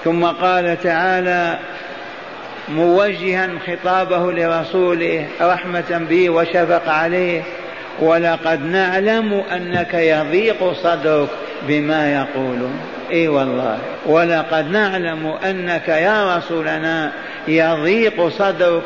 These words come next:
بما يقولون. كيف يسب أحد ربك أمامه ما يضيق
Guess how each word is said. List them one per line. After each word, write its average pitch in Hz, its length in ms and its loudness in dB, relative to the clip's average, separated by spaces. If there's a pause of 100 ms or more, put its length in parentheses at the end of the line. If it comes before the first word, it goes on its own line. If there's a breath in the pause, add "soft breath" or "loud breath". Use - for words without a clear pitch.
(120)
بما 160 380 -2
يقولون. 147 520 0 (420 loud breath)
كيف 226 300 2
يسب 208 520 2
أحد 196 320 0
ربك 190 540 0
أمامه 196 440 0
ما 196 160 0
يضيق 196 280 0